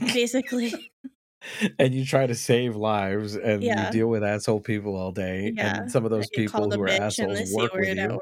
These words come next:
Speaker 2: work, yeah.
Speaker 1: And that's just from your manager.
Speaker 2: Yeah. <laughs> True.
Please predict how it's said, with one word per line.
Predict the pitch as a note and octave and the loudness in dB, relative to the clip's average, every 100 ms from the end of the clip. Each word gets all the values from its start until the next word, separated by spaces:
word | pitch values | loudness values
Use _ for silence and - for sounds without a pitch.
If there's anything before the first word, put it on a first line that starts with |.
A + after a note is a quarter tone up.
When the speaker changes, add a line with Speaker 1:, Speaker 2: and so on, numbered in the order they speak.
| F#3+ | -4
Speaker 2:
work, | G3 G3+ | -6 -6
yeah. | G3+ G#3+ G#3 A3+ - _ - | -6 -4 -6 -8 -16 _ -2
Speaker 1:
And | A#2 | 2
that's | D#3+ G#3+ | 2 0
just | B2 - | -4 -2
from | A#2 | 0
your | G#2 G#2 | 0 0
manager. | E3 G3+ F2 - _ _ | 0 0 -4 -8 _ _
Speaker 2:
Yeah. | - G#3 F#3 B3 | -6 -4 -2 -2
<laughs> | D4+ E4 - F#4+ G4+ G#4 F#4+ - - - - - - - - - E4+ - - - - - - - | 0 0 2 2 2 0 -6 -8 0 2 2 -6 -16 -20 -8 -2 0 0 -4 -10 -16 -16 -16 -10
True. | - - B3+ F#3+ G3 | -2 4 4 4 -2